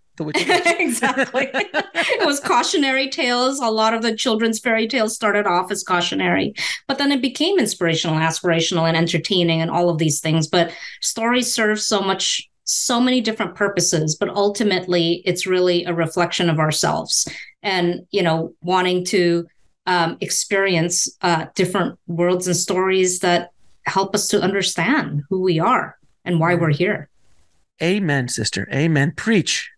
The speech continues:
Speaker 1: Preach.
Speaker 2: <laughs>
Speaker 1: Now I'm gonna ask you, Varga, I'm gonna ask you a few questions I ask all my guests. What advice would you give a screenwriter trying to break into the business today?
Speaker 2: Keep writing. I know that a lot of,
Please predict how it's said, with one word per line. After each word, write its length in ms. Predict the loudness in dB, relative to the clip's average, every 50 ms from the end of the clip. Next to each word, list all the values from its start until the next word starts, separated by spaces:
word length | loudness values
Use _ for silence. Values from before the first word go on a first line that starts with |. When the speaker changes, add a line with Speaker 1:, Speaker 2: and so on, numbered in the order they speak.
| _ _ -12
Speaker 1:
Preach. 460 | -4 0 0 2 2 2 0 0 -2 -2
Speaker 2:
<laughs> 60 | -2 -2 -2 -2 -2 -4 -6 -6 -4 0 0 0 0 0 -6 -2 0
Speaker 1:
Now 80 | 0
I'm 60 | 0 0
gonna 100 | 0 0
ask 300 | 0 0 0 -2 -2 -6
you, 160 | -6 -6 -4 -2
Varga, 200 | 0 0 2 2
I'm 40 | 2
gonna 120 | 2 2
ask 120 | 2 0 0
you 60 | -2
a 20 |
few 120 | -2 0 0
questions 320 | 2 0 2 2 2 2
I 60 | 2
ask 160 | 0 0 0
all 100 | 0 0
my 120 | 2 0 0
guests. 380 | 0 0 0 0 -2 -4 -6 _ -10 -10 -10 -10 -12 _ -4
What 160 | 0 0 0
advice 340 | 0 0 -2 -2 0 0 -2
would 120 | -2 -2 -2
you 40 | -2
give 360 | 0 2 4 4 2 2 -2 -2
a 120 | -2 0
screenwriter 760 | 0 0 0 0 2 2 2 2 2 0 2 0 0 -2 -2 -4
trying 320 | -4 0 0 2 2 0
to 120 | 0 0 -2
break 280 | 0 2 0 0 0 0 -2
into 200 | -2 0 0 0
the 80 | 0 0
business 360 | 0 0 0 0 -2 -4 -6
today? 340 | -4 -4 -4 -4 -4 -6 -8 -12 -14 -14 -18 -20 -20 -20 _ _ _ _ _ -10
Speaker 2:
Keep 320 | -6 -2 0 -2 -2 -2 -4
writing. 640 | -4 -2 -2 0 0 0 0 0 0 0 -2 -2 -6 _ _ _ _ _ _ _ _ -6
I 120 | -2 0
know 260 | 0 2 2 2 0
that 160 | 0 0 0
a 60 | 0 0
lot 400 | 0 0 2 2 2 2 0 0
of, 180 | -2 -4 -6